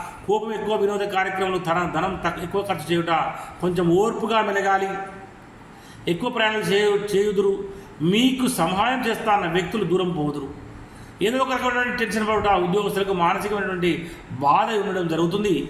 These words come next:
మరి అసందర్భ ప్రేలాపనలు చేయుదురు, కావున మీరు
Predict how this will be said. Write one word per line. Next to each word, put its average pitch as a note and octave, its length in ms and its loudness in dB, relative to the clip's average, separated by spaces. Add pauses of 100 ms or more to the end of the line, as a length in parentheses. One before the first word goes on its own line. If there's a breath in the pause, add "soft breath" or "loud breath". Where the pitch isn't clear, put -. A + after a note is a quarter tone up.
(440 loud breath)
మరి G#3+ 200 2 (500)
అసందర్భ A#3 540 0 (800)
ప్రేలాపనలు A3 640 2
చేయుదురు, G3 400 2
కావున F3+ 300 2
మీరు F3+ 240 2